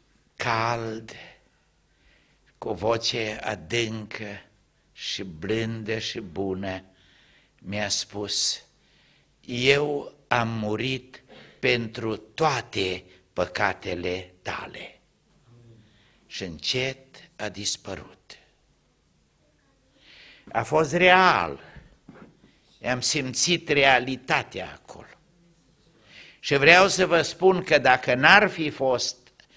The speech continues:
aceea, eu nu aș fi putut să mă mai ridic vreodată. A trebuit să am direct de la el garanția aceasta,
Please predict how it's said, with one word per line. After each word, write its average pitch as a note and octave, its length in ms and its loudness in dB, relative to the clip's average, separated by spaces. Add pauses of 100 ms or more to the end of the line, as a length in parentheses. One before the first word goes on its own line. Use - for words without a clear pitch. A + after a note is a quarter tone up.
(420)
aceea, A#2+ 920 2 (1080)
eu B2+ 300 4
nu B2 500 -2
aș G2 240 -4
fi - 160 -8
putut A2+ 640 -10 (580)
să - 320 0
mă A2+ 140 0
mai G#2 280 0
ridic G2+ 500 -6 (420)
vreodată. F#2+ 600 -6 (1700)
A A#2+ 140 2
trebuit C#3 360 -2
să - 140 4
am C#3 220 6
direct C#3+ 540 4
de D#3+ 100 4
la C3 180 4
el C3 460 0
garanția A2 880 2
aceasta, - 640 -4